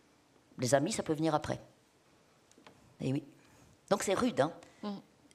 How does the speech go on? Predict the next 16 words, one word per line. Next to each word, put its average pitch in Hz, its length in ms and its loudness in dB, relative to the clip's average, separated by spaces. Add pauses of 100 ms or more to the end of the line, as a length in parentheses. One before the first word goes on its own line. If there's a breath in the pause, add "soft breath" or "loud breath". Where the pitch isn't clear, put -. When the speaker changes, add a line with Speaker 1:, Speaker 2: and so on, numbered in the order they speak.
Speaker 1:
Et - 80 2
il 147 40 4
y 170 80 8
a 165 40 8
un 180 140 0
isolement 214 600 2 (100)
très, 226 220 2
très - 300 -2
grand 160 360 4 (280 loud breath)
qui 151 140 0
renforce, 165 680 4
en 139 60 0
ce - 100 -6
qui - 80 -4
la 143 120 4
concerne, 147 680 0